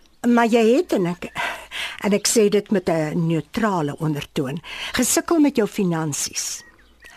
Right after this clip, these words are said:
En tog het jy tuisbes gekies wat een van die duurder tehuise in die omgewing is.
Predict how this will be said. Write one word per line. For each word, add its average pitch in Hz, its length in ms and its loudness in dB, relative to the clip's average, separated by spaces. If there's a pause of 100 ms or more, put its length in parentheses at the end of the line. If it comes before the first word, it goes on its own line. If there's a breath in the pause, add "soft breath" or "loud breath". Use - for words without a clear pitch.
(380 loud breath)
En 190 140 -2 (140)
tog - 340 -2
het 233 200 0
jy 170 120 0 (160)
tuisbes 311 680 -2
gekies - 560 -6 (220 loud breath)
wat 202 240 -2
een 254 240 4
van 190 220 0
die 180 240 0
duurder 233 560 4
tehuise 170 500 -2
in 190 120 0
die 196 100 2
omgewing 190 560 -2
is. - 200 -10